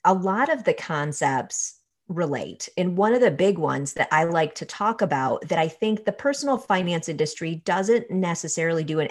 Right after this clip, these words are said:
excellent job at sometimes is mi-, mitigating risk. And I'm not just talking about financial loss risk. I'm talking about the idea that your outcome is going to differ or c-, may differ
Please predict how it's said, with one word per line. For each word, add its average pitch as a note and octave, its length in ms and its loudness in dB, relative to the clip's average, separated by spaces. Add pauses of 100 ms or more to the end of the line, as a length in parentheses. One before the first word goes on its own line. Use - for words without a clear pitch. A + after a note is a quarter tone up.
excellent F3+ 480 -2
job C#3+ 260 -2
at C3 180 -2
sometimes C#3+ 540 -4
is C#3+ 160 -2
mi-, D#3 260 -4
mitigating F#3 720 4
risk. - 500 -6 (540)
And E3+ 300 2 (140)
I'm G3+ 140 4
not C4+ 220 4
just C#4 320 -2
talking F3 340 4
about D3+ 300 2
financial D3+ 600 -2
loss B2+ 600 0 (260)
risk. B3+ 440 0 (100)
I'm F#3+ 160 4
talking A#3 460 0
about D3+ 480 2 (560)
the F3 200 2
idea D#3+ 560 4
that D3 360 2 (380)
your F#3 340 6
outcome D#3 760 2
is E3 120 0
going E3 280 2
to F3+ 120 -4
differ C#3 680 0
or D#3+ 180 -2
c-, G3+ 140 -6
may F3+ 280 2
differ C#3 580 0